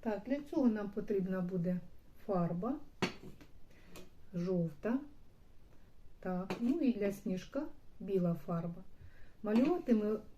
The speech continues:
будемо сьогодні ватними паличками. Спочатку ми будемо, намалюємо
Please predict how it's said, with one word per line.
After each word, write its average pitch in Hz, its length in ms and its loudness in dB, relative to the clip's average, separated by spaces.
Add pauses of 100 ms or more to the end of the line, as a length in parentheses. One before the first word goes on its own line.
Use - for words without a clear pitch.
(140)
будемо 190 460 2
сьогодні 185 640 0 (680)
ватними 294 440 4
паличками. 165 720 -6 (1800)
Спочатку 254 560 0
ми 196 140 -2
будемо, 196 480 -2 (480)
намалюємо 247 720 4